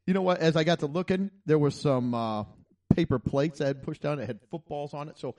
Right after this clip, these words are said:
I'm thinking it may be a Super Bowl, trying to push stuff for Super Bowl, but they put it with the Valentine's Day under the heading of "Spread the Love." <laughs>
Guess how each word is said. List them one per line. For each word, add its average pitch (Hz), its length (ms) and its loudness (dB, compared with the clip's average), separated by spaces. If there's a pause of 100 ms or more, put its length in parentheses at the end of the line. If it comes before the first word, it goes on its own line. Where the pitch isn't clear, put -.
(400)
I'm 156 240 -8
thinking 233 300 -6
it 156 120 -16
may 156 340 -8
be 196 340 -12
a 123 120 -12
Super - 680 -20
Bowl, 170 600 -12 (220)
trying 185 420 -12
to 156 80 -8
push 175 300 -16
stuff - 180 -10
for 135 120 -16
Super 170 240 -12
Bowl, 180 180 -8
but 147 220 -2
they 139 80 2
put 254 260 -4
it 220 220 2 (560)
with 165 120 -4
the 160 80 -8
Valentine's 151 720 -2
Day 143 220 8
under 147 180 8
the 135 140 4
heading 156 320 6
of 135 140 2
"Spread 151 340 -4
the 131 80 -6
Love." 120 280 -8 (440)
<laughs> 220 140 -2